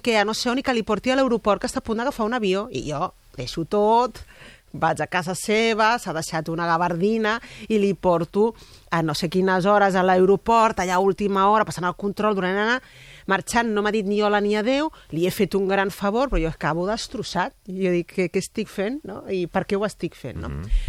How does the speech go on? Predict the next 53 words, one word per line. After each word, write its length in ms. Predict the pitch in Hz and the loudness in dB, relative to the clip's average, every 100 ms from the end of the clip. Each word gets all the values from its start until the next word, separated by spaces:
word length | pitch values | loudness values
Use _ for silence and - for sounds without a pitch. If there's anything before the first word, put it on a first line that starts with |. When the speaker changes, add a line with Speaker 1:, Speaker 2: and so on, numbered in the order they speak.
| - - - | 4 4 2
Speaker 1:
Em, 300 | 185 185 180 | 4 4 2
arriben 340 | 196 262 254 | 0 0 0
a 60 | 220 | -2
fer, 380 | - 190 220 202 | -2 -2 -2 -4
eh, 180 | - 151 | -2 -2
realment 460 | 151 160 156 160 170 | 0 0 0 -2 -4
conductes, 500 | - 165 156 - 175 | -4 -4 -4 -4 -4
doncs, 160 | 147 139 | -4 -6
com 140 | 147 | -6
dèiem, 360 | 143 143 165 170 - _ _ _ _ _ | -4 -2 -2 -4 -10 _ _ _ _ _
que 120 | - | -4
poden 220 | 190 185 185 | 0 2 2
ser 220 | - 190 190 - - - - | 0 0 -2 -8 -20 -6 2
molt 160 | 226 247 | 4 4
absurdes. 640 | 240 - 240 214 214 233 | 2 0 0 2 2 0
En 140 | 196 190 | 0 0
aquell 220 | 202 220 | 0 0
moment 320 | 220 220 208 - | 2 2 2 2
alimenten, 720 | 175 180 190 226 233 208 208 | 0 2 4 2 2 0 0
perquè 120 | 240 160 | 0 -2
en 60 | |
aquell 160 | 160 180 | 0 2
moment 260 | 180 180 180 | 2 2 0
és: 80 | 160 | -2
"Soc 140 | 202 - | -6 -8
important 400 | 180 170 180 165 | -6 -6 -6 -6
per 60 | 156 | -6
aquesta 240 | 151 139 | -6 -6
persona, 400 | 135 - 143 131 - | -6 -6 -6 -6 -8
aquesta 180 | 156 | -8
persona 300 | 185 160 147 | -6 -6 -8
que 80 | 143 | -8
és 40 | - | -8
tan 160 | 139 | -6
important 440 | 139 - 139 139 127 | -6 -6 -6 -6 -4
per 80 | 139 | -4
mi, 120 | 196 | -4
doncs 180 | 202 202 | -2 0
en 60 | 247 | 0
aquest 160 | 277 | 0
moment 240 | 247 240 233 | -2 -2 -2
jo 80 | 214 | -2
també 200 | 180 135 | 2 2
Speaker 2:
Jo 80 | |
Speaker 1:
soc 80 | 185 | 2
Speaker 2:
sí 40 | 165 | 2
Speaker 1:
molt 80 | 104 | 2
Speaker 2:
que 60 | 98 | 2
la 60 | |
Speaker 1:
important", 280 | 90 - 110 | 2 0 0
Speaker 2:
conec, 320 | 107 104 - | 0 -2 -6
Speaker 1:
no? 60 | - | -10
Speaker 2:
mm. 320 | 85 160 156 | -12 -12 -16